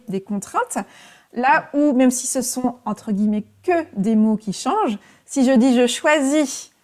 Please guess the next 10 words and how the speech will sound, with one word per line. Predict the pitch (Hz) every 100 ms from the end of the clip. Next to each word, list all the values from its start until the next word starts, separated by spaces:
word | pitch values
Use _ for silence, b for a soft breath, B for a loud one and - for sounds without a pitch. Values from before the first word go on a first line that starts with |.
| _ _ -
d'investir | 202 233 247 240 - 262 240
ces | 240 -
deux | 196 190 302 277
activités | 254 - - 226 220 - 220 202 - -
selon | - 233 226
des | 220
modalités | 202 208 202 208 196 220
qui | -
me | 185
correspondent, | 180 196 185 180 285 415 226